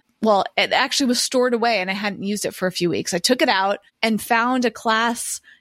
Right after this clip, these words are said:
using the rebounder, and it was fun. And I burned calories and got my movement score for the day. And I was like, "Great." And I had all these endorphins rushing. And it's so interesting when you come to those crossroads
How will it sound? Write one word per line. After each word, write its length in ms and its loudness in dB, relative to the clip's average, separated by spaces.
using 380 4
the 80 2
rebounder, 640 0
and 140 0
it 60 0
was 340 -2
fun. 720 0
And 480 0
I 100 0
burned 540 2
calories 420 2
and 100 2
got 140 0
my 120 0
movement 440 2
score 380 0
for 160 -2
the 80 0
day. 320 2
And 100 0
I 80 2
was 140 -2
like, 140 -2
"Great." 520 0
And 220 -2
I 40 -4
had 200 0
all 100 0
these 260 -2
endorphins 760 0
rushing. 640 0
And 140 2
it's 140 0
so 220 2
interesting 480 0
when 100 2
you 100 2
come 240 0
to 100 2
those 220 2
crossroads 1300 -2